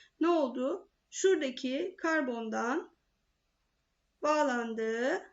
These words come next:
çift bağ O var şimdi burada. Şimdi buradaki C çift bağ O'yu da ne yapmam lazım? Yine indirgemem lazım. Yine Clemensen indirgenmesini kullanıyorum. Amalgamlanmış çinko,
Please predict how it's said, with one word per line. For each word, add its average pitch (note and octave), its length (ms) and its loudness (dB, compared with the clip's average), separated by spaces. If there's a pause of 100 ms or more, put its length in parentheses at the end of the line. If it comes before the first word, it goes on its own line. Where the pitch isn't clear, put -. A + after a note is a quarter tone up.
(140)
çift - 340 -2
bağ D4 260 0
O D4 200 4
var A#3 180 0
şimdi C4+ 380 -4
burada. B3 380 -4
Şimdi F4+ 240 2
buradaki E4+ 640 0 (240)
C D#4 340 0
çift - 280 -6
bağ C4 260 2
O'yu C#4+ 300 2
da C4 60 2
ne D4+ 120 2
yapmam A#3+ 460 0
lazım? A3+ 340 -4
Yine D4+ 400 0 (420)
indirgemem D#4 760 2
lazım. A#3+ 560 -4 (560)
Yine F4 220 4
Clemensen E4 680 2
indirgenmesini C4 960 0
kullanıyorum. A3+ 640 -4
Amalgamlanmış B3+ 1080 -2
çinko, D#4 600 -2